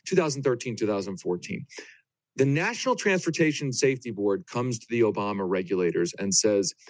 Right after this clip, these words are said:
"Hey, listen, these rules should apply broadly to trains carrying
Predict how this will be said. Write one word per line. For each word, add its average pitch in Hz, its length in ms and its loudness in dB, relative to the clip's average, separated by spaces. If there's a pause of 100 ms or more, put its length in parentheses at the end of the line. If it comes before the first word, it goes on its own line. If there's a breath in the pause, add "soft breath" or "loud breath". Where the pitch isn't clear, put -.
(100)
"Hey, 143 160 2
listen, 156 400 0 (720)
these 208 320 0
rules 143 680 2
should - 240 -2
apply 101 760 0 (220 soft breath)
broadly 110 1080 0 (280 loud breath)
to 127 120 4
trains 110 520 2
carrying 101 680 0